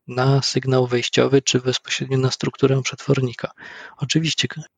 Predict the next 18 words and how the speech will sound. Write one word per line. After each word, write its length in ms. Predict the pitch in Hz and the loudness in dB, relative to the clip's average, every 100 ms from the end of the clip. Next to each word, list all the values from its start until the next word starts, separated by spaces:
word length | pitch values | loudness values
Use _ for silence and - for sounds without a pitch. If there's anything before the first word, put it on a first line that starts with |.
| _ | _
celem 360 | - 135 139 131 | 4 4 4 2
jest 220 | 131 - _ - | 0 -2 _ -2
ograniczenie 880 | - 135 139 135 131 139 135 135 139 - _ | 2 4 2 2 2 2 4 2 2 -2 _
maksymalne 720 | 131 135 - 156 147 123 113 | -4 -2 0 4 4 4 0
t-, 120 | - - - | -6 -14 -2
takich 340 | 123 - - | -2 -2 -8
zjawisk, 520 | - 117 123 175 - | -4 -2 -2 -8 -2
niemniej 360 | 160 147 143 135 | 0 2 2 2
jednak 420 | 123 127 160 - - - - | 0 2 -2 -4 -16 -20 -10
wszystko 320 | - - - | -8 -2 0
dzieje 320 | 135 131 131 131 | 4 6 6 4
się 180 | - | 0
najczęściej 560 | 139 135 131 139 - 131 | 2 2 2 0 2 4
w 40 | |
jednym 280 | 131 131 127 | 4 4 0
obszarze 420 | 123 - 135 131 | -2 0 0 0
krzemu 440 | 127 - 123 139 190 | -2 -2 -2 -4 -4
i, 600 | - 139 135 - - - | -6 -8 -6 -8 -6 -8